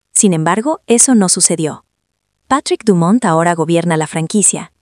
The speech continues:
y Cuban fue apartado de la toma de decisiones. Apenas unos meses después de la venta, Luka Doncic lleva a los renovados Mavericks a las finales de la N B A dos mil veinticuatro,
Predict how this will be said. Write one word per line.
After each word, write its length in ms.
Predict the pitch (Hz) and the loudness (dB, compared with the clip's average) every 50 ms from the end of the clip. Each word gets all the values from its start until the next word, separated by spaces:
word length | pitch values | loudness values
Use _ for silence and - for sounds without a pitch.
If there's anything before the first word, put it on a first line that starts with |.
| _ _ _ - | _ _ _ 2
y 140 | 240 208 - | 2 2 4
Cuban 360 | - 233 240 240 294 302 277 | 4 2 2 2 2 -2 -2
fue 200 | - - 185 165 | -2 0 0 0
apartado 520 | 160 - 156 151 - - 180 190 226 247 | 0 -2 -4 -6 -2 -2 -2 0 0 0
de 100 | 240 196 | 0 0
la 120 | 165 151 - | -2 -2 -2
toma 260 | - 180 175 170 165 | -2 -2 0 0 0
de 120 | 160 156 | -2 -2
decisiones. 760 | 160 156 - 175 - - 175 156 143 - 165 - - - - _ _ _ _ _ _ _ _ _ _ _ _ _ - | -2 -2 -2 -2 -2 -2 -2 -2 -4 -6 -4 -2 -2 -4 -4 _ _ _ _ _ _ _ _ _ _ _ _ _ -2
Apenas 440 | 247 240 - 302 339 370 359 - | -2 0 0 0 0 0 0 2
unos 240 | - 262 233 208 - | 2 4 4 4 2
meses 320 | 202 185 180 - 185 175 - | 2 0 0 0 -2 -2 -2
después 340 | 165 151 - - 175 160 | -4 -4 -2 0 0 0
de 100 | - 151 | 0 0
la 100 | 151 170 | -2 0
venta, 400 | 196 240 202 160 - 165 143 - _ _ _ _ _ _ | 0 0 0 0 -2 -6 -8 -8 _ _ _ _ _ _
Luka 300 | 226 220 277 - - 339 | 4 4 4 4 2 0
Doncic 480 | 254 196 185 196 - - 269 - - - | 2 2 0 0 0 -2 -4 -4 -4 -2
lleva 320 | 190 185 185 185 190 180 | 0 2 2 2 2 2
a 40 | 170 | 2
los 160 | 165 160 - | 0 -2 -2
renovados 520 | 175 156 156 147 160 170 170 165 160 - | -2 -2 -2 0 0 0 0 0 -2 0
Mavericks 460 | 180 170 175 208 226 269 285 - - 175 | 0 0 0 0 0 -2 -2 -4 -4 -2
a 40 | |
las 160 | 160 170 - - | -2 -2 -2 -4
finales 400 | - 165 165 165 165 170 165 - | -2 -2 -2 0 0 0 0 0
de 100 | 165 151 | -2 -2
la 120 | 147 151 | -2 -2
N 180 | 160 165 165 147 | -2 -2 -2 -2
B 140 | 151 147 | -2 0
A 120 | 165 214 240 | 0 0 0
dos 200 | 202 165 - - | -2 -2 0 0
mil 160 | 185 180 170 | 0 0 0
veinticuatro, 680 | 165 156 147 - 147 - 220 208 - - 147 147 - | -2 -4 -4 -6 -4 -2 -2 -2 -2 -4 -8 -12 -14